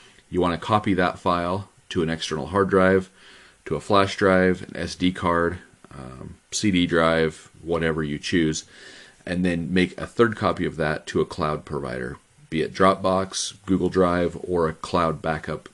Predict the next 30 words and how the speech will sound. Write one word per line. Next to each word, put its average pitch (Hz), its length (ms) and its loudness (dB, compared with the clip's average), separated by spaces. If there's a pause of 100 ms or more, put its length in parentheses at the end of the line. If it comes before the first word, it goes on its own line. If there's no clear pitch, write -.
provider 73 600 -4 (420)
that 76 140 -4
specifically 80 640 -4
specializes 73 720 -6
in 73 140 -6
that. 73 260 -4 (640)
Um, 78 300 -6 (1400)
cloud 95 360 4
providers 87 640 0 (220)
are 80 200 -4 (220)
pretty - 220 0
prevalent 92 480 2
these 90 200 -2
days. 92 400 4 (420)
Um, 78 420 -6 (140)
there's 80 300 -6
tons 98 360 -2
of 92 160 4
'em 101 160 0 (320)
that 80 380 -2 (280)
offer 92 300 2
backup 82 400 0
solutions. 98 720 0 (200)
Um, 78 460 -8
Backblaze 90 520 4
is 85 120 -2
the 82 80 0
one 82 220 0
that 73 100 0
I 90 240 2